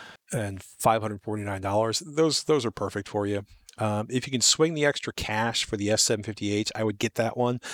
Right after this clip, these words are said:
because that'll give you, uh, you know, five channels for the surround sound channels and a pair of Atmos height channels. You can also use them, I think, for the rear channels. Uh, it gives you a little bit more future proofing. I personally would go with the Atmos height channels 'cause I think Atmos is pretty freaking cool.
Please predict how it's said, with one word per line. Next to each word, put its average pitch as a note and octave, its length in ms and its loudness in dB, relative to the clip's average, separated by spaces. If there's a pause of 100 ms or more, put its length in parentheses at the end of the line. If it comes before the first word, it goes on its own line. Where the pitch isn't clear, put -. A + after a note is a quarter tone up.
(200)
because A2 520 2 (140)
that'll C3 200 6
give B2+ 200 2
you, B2 300 4
uh, G#2+ 420 4 (200)
you A#2+ 120 0
know, G#2 120 2
five B2+ 360 6
channels A#2+ 560 0
for G#2+ 120 0
the F#2 40 -8
surround D3 360 4
sound D3+ 240 2
channels C#3 480 0 (400)
and C3 200 6
a B2+ 40 2
pair A#2+ 240 4
of A2 80 2
Atmos A2+ 500 2
height B2 220 2
channels. A#2 420 -2
You G#2+ 60 -2
can G2+ 80 -2
also G2+ 200 0
use G2 200 -2
them, F#2+ 260 -8
I A#2 60 -10
think, G2 180 -10
for F#2+ 60 -10
the F#2 80 -6
rear G2+ 140 0
channels. A#2 380 -2 (320)
Uh, G2+ 420 4
it A#2 60 -8
gives A2+ 200 -2
you A2 40 0
a G#2+ 40 0
little G#2+ 120 2
bit G#2 140 -2
more G2 160 -4
future - 320 -6
proofing. A2+ 340 -4
I A2+ 180 4
personally B2 640 0
would A2 200 -2
go A2 240 4
with G#2 140 0
the G#2 120 0
Atmos G2+ 400 0
height - 180 -2
channels G#2+ 380 -2
'cause - 140 -4
I F#2+ 40 -4
think F#2+ 200 -6
Atmos F#2+ 420 -4
is - 60 -10
pretty F#2+ 260 -8
freaking - 400 -10
cool. C3+ 400 2